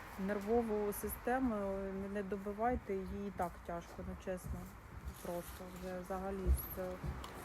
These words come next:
і так скільки викидають, скільки знущаються, і ще й отакі от, е, люди, які начебто люблять тварин, начебто врятуй, але потім я буду тобі розказувати, що з цією твариною далі робити, і потім вона мені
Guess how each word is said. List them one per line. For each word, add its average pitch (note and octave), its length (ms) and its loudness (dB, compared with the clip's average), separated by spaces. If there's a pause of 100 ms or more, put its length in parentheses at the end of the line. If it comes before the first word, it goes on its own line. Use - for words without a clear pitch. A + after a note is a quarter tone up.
(360)
і F#3 100 -8
так F#3+ 160 4 (140)
скільки G#3 300 -2
викидають, G#3 600 4 (140)
скільки G3+ 320 -4
знущаються, G#3 880 2 (120)
і F#3 160 -6
ще A3 100 0
й G3+ 340 2
отакі G3 480 -4
от, F#3+ 260 -2
е, F#3 400 0
люди, G#3+ 340 0
які F#3+ 420 -2 (100)
начебто G#3 600 2
люблять F#3+ 420 2
тварин, F#3+ 420 0
начебто G3 480 -4 (100)
врятуй, B3 520 4 (720)
але G#3+ 640 6 (140)
потім G#3 340 2
я G3+ 80 2
буду G3+ 160 0
тобі F#3+ 240 0
розказувати, G3+ 760 2
що G#3 140 -2
з G3 160 -2
цією G3+ 240 4
твариною G3 400 6
далі G3 260 8
робити, A3 520 6
і G3 240 6
потім A3 240 8
вона G#3 240 4
мені G#3 240 6